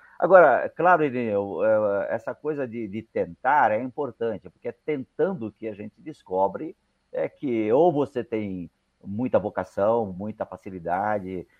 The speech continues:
é, muita inclinação pra uma determinada atividade, pra um determinado segmento,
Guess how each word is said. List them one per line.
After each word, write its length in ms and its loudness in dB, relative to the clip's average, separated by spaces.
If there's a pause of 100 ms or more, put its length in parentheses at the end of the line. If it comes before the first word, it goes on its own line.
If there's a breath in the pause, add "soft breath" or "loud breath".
(120)
é, 480 -2
muita 420 -6
inclinação 1400 0
pra 160 2
uma 200 -4
determinada 880 -4
atividade, 960 -4 (240)
pra 160 0
um 380 -8
determinado 600 -8
segmento, 600 -12